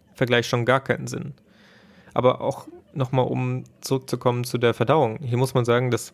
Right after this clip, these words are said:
Prinzip der Anpassung gilt. Der menschliche Körper stellt sich nun mal auf die Gewöhnung ein und wer sich bestimmte Verhaltensweisen abgewöhnt, der muss bei der Umstellung auch mit Konsequenzen rechnen.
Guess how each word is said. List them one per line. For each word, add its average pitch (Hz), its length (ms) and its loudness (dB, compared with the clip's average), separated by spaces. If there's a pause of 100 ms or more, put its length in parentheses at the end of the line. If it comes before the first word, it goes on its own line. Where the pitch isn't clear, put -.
(120)
Prinzip 147 440 -2 (360)
der - 160 2
Anpassung 117 520 0
gilt. - 360 -12 (320)
Der 120 80 2
menschliche 135 360 2
Körper 143 340 2
stellt 139 260 -2
sich - 140 -4
nun 143 120 0
mal 139 60 2
auf 120 160 -2
die 123 100 -4
Gewöhnung 123 480 0
ein 123 260 0
und 143 80 -2
wer 120 120 2
sich 120 120 -6
bestimmte 123 360 -4
Verhaltensweisen 117 760 0
abgewöhnt, 127 540 -2
der 127 60 0
muss 123 220 -4
bei 113 480 0 (200)
der - 160 -4
Umstellung 143 500 0
auch - 180 -4
mit 127 120 -4
Konsequenzen 170 640 0
rechnen. - 400 -10